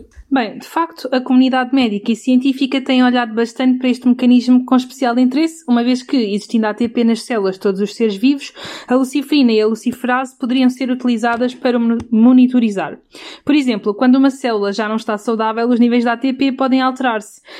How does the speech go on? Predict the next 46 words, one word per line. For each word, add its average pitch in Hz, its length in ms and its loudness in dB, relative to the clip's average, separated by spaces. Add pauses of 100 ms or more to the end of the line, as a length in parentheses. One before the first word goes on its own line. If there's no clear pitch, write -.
(120)
e, 240 80 0
portanto, 247 340 -2
injetando 233 480 0
luciferina 240 720 0
e 240 120 2
luciferase, 247 720 -2
é 285 80 0
possível 226 440 -2
monitorizar 254 720 2
a 202 60 -6
quantidade 226 480 -2
de 226 80 -2
A 226 60 -4
T 247 160 -2
P 247 160 -2
que - 120 -6
existe 196 300 -4
na 240 80 4
célula 330 420 -4 (160)
e, 330 320 -2 (640)
hum, 254 380 4 (680)
podemos 262 320 2
então 247 300 2
detectar 240 440 -2
doenças 226 400 -2
como 226 420 -2
cancro. - 480 -6 (560)
Para 330 140 2
além 359 180 -2
disso, 294 260 -2
podem 254 240 2
usar-se 254 280 0
detectores 247 480 -2
com 233 200 -2
estes 226 220 -2
dois 220 180 0
compostos 277 440 -2
para 269 140 -2
avaliar 269 360 -2
a 220 60 2
existência 247 440 -4
de 254 80 -8
contaminações 254 720 2
biológicas 269 640 0
ou, 196 60 0
própria, 208 360 -4